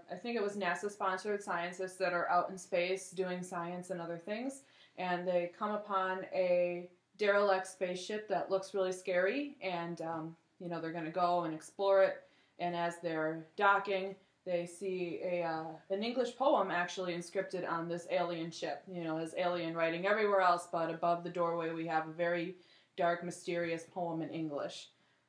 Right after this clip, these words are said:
I wanna say it was Dickinson, but I could be wrong on that. Anyway, so they go in. We as the reader know right away that they should not have done that. So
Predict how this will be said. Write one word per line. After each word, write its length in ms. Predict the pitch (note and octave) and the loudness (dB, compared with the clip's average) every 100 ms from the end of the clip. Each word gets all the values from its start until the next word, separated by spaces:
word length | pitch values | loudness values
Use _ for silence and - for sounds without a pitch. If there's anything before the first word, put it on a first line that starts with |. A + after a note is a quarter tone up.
| _ | _
I 60 | G3+ | -8
wanna 180 | G3+ F#3 | -8 -6
say 160 | F#3+ | -6
it 80 | D3 | -6
was 140 | D#3+ | -6
Dickinson, 580 | - E3 D#3+ D#3 D#3+ D#3 - | -8 -8 -8 -8 -8 -8 -8
but 280 | D#3+ D#3 - _ | -8 -8 -12 _
I 160 | E3+ E3 - _ | -10 -10 -14 _
could 140 | - F3+ | -12 -8
be 140 | D#3 | -6
wrong 180 | D3+ - - | -8 -10 -14
on 80 | - | -8
that. 180 | - - | -8 -6
Anyway, 420 | - G#3 E3+ - - - | 0 0 2 0 -2 -12
so 340 | - A3 G3 F#3+ | -6 6 8 8
they 100 | F#3 | 6
go 260 | F#3 B3+ A#3 | 6 8 8
in. 300 | G#3 G#3 F#3+ | 6 4 2
We 180 | A3+ A#3 | 2 2
as 120 | G#3+ | 4
the 100 | G#3 | 2
reader 320 | G3 G#3 G3+ G3 | 4 4 4 4
know 200 | F#3 F#3 | 4 6
right 240 | F#3 F#3 | 6 6
away 280 | F3+ E3+ F3 | 4 4 4
that 120 | D#3+ | 2
they 120 | F3+ | -2
should 200 | F3 F#3+ | -4 -2
not 220 | E3+ F#3+ | 6 6
have 160 | F#3+ F#3 | 6 4
done 200 | F3 E3 | 0 0
that. 380 | E3 F#3 - - - | 2 2 2 -8 -12
So 320 | - G3 F#3+ | 6 10 10